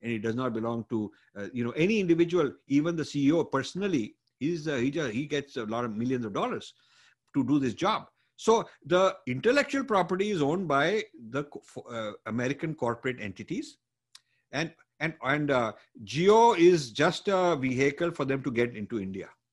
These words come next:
and this is not good for India.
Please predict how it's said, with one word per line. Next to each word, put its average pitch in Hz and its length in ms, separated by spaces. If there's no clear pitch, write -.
and 127 140
this 139 200
is 151 120
not 123 380
good 120 160
for 113 140
India. 92 300